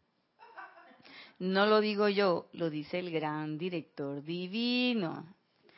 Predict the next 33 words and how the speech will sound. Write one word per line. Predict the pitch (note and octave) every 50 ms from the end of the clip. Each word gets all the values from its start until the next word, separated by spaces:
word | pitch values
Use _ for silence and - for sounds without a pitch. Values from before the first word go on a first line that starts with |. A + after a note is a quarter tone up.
| - - - -
Recuerden | - F#3 G3+ G#3+ G#3+ G#3 - - A#3 A3+ A3+ A3 A3 G#3+ G#3+ A3 A3+ G#3+
que | F#3
estamos | D#3+ - - - D#3+ E3+ -
trabajando | - - F#3 F#3+ F#3+ F#3+ F#3 F3+ F#3 F#3+ F#3
este | F#3 F#3 - - G3 G3
libro | G#3 A3 A#3 A#3+ A#3+ B3 B3 A#3+ A#3+ A3+ G3+ D#3 C#3+ - F3+ - _ _ _ _ _ -
hasta | - - - - - -
final | - - D#3+ D#3 E3 E3 E3 E3+
del | F3 F#3+ F#3+ G3 G3+ G#3 A#3
año. | B3+ B3+ B3+ B3 A3+ F#3+ E3+ D#3 D3+ - - -
Después | E3+ E3 D#3+ D#3 _ - G3 G#3
de | A3
los | A#3 F#3 E3+ - _ -
ocho | A3 A3+ A3 - B3 A3
días | G#3+ G#3+ A3 A3+
de | A3 A3
oración, | G3 E3 E3 D#3 - - G#3 A3 A3+ A3+ A#3 A#3 - -
no | E3 E3 E3+ E3+ E3+ F3 F3 F3+
garantizo | F#3 G3+ G#3 G3 F3+ E3 E3 E3 - - F#3+ G3 G3 - - G#3+ G#3+ A3 - _ _ _ - -
nada. | F#3 F#3 F3+ F3 F3+ F3+ F#3 F#3+ F#3+ F#3+ F#3 E3+ D3+ - - - - _ _ _ _ _ _ _ _ - _ _ _ - - - _ - - - - - - - - -
No | G#3 F#3+ F#3 F#3
sé | F3+ - G#3 F#3
con | G3+ G#3 G3+ F#3+
qué | G#3 G3+
vendremos | F#3+ F#3+ F#3+ F#3+ F#3+ F#3+ G3 F#3+ G3 G#3+ G#3+
el | F3+ E3
otro | E3+ E3 - F#3+ F#3
año. | F3 E3 E3+
Yo | E3+ F3 F3
creo | F#3+ G3 G3+
que | G3 F#3+ E3+
venimos | E3 D#3+ D#3+ E3 E3+ F3 G3 -
con, | - F3+ E3 D3+ D3 D3 D3 E3